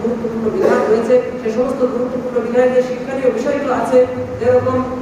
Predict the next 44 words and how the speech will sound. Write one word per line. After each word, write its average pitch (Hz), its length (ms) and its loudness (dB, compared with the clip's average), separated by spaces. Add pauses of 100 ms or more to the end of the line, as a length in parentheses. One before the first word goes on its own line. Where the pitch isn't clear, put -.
(120)
জিকির 226 260 -6
ফিকির 254 300 -2
বেশি 220 160 0
বেশি 226 220 -2
করা 233 160 0 (340)
এবং 240 120 -2 (420)
এক 226 160 -6
নম্বর 247 160 2
বলা 247 160 0
হয়েছে 247 240 -2
তাকওয়া 247 300 0
অর্জন 254 380 2
করা, 254 160 0 (240)
প্রত্যেকটি 320 440 -8
ইবাদতের 254 340 -2
মধ্যে 247 200 0
আমাদের 226 340 -2
অবশ্যই 247 340 0
তাকওয়া 226 280 -4
অর্জন 220 240 0
করতে 233 240 -2
হবে। 269 160 4 (400)
দ্বিতীয় 311 240 -2
নম্বর 302 260 2
যে 285 80 0
বলা 262 180 0
হয়েছে 269 220 0 (260)
সেটা 294 140 -6
হলো 269 200 2
জিকির 349 200 -2
ফিকির - 320 0
করা। 233 100 0
আমরা 233 340 -2
যে 240 120 -2
তাকবীরে 254 340 -4
তাসবিহ 247 360 -6
করেছি 254 240 0 (340)
এই 254 120 4
ধরনের 254 500 0
একটি 254 260 0
উপদেশ - 340 -2
হলো 247 120 2 (280)
প্রত্যেকটি 320 480 -8
কাজে, 262 320 0